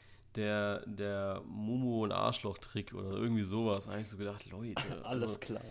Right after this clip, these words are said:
Speaker 2: Das war aber garantiert wieder Bild Plus Inhalt, oder?
Speaker 1: Ja, natürlich.
Speaker 2: Ja,
Speaker 1: Klar.
Speaker 2: klar.
Speaker 1: Das ist genauso wie gestern Abend Nico Kovac, äh, die Sportbild haut das raus, fünf Minuten später kommt die Pressemitteilung vom F C Bayern, <laughs> aber es war halt Sport Plus, äh,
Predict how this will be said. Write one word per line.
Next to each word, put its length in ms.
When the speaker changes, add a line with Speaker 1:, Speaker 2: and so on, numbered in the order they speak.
Speaker 2:
Das 200
war 100
aber 180
garantiert 480
wieder 180
Bild 220
Plus 260
Inhalt, 360
oder? 200
Speaker 1:
Ja, 120
natürlich. 520
Speaker 2:
Ja, 120
Speaker 1:
Klar. 180
Speaker 2:
klar. 160
Speaker 1:
Das 160
ist 140
genauso 340
wie 60
gestern 320
Abend 240
Nico 200
Kovac, 440
äh, 240
die 300
Sportbild 680
haut 180
das 220
raus, 380
fünf 240
Minuten 240
später 360
kommt 220
die 60
Pressemitteilung 720
vom 160
F 160
C 120
Bayern, 260
<laughs> 220
aber 240
es 100
war 80
halt 140
Sport 320
Plus, 260
äh, 160